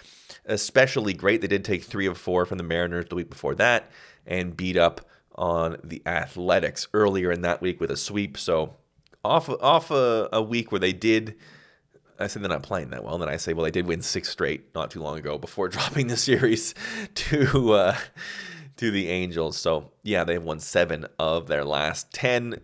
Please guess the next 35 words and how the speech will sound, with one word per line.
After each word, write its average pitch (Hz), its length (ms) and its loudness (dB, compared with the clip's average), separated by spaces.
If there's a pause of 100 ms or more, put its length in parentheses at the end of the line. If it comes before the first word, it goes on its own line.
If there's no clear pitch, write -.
and 95 180 -10
that 85 160 -4
seven 85 340 2
includes 82 560 -4
a 82 80 -6
streak 156 580 -4 (1300)
of 110 100 -14
six - 180 -8
straight 82 220 -2
wins 80 240 -8
and 73 80 -14
three 67 140 -10
straight - 240 -6
losses - 420 -8
with - 160 -6
one 80 360 -4
win. 76 280 -6 (340)
Uh, 62 180 -8
coming - 220 -14
the 82 60 -2
way, 85 80 0
those, 78 220 -4
those 98 340 2
plucky 151 680 0 (1120)
Anaheim 98 520 -6
Angels. 85 400 -12
You - 60 -14
gotta 85 160 -4
love 80 200 -2
it. 60 80 -6
Three 214 260 0
games 123 280 4
at 107 80 0
the 92 80 -8
Trop, 98 400 2